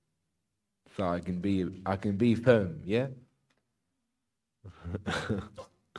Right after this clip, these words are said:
I don't mean to put anyone on the spot. So the most dangerous verse that I spoke about last week is that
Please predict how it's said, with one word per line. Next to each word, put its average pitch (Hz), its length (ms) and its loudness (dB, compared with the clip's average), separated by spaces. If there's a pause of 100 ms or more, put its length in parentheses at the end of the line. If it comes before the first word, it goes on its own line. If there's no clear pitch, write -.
(400)
I 104 100 6
don't 104 160 4
mean 104 180 2
to 101 60 -8
put 101 240 2
anyone 92 360 0
on 87 100 -6
the 85 100 -8
spot. 87 300 -2 (1120)
So 107 180 0
the 107 140 2
most 110 300 4
dangerous 127 460 6
verse 127 480 4 (680)
that 107 180 4
I 101 380 4
spoke 117 360 4
about 104 300 6
last 113 320 10
week 101 380 0 (560)
is 104 220 2
that 107 280 4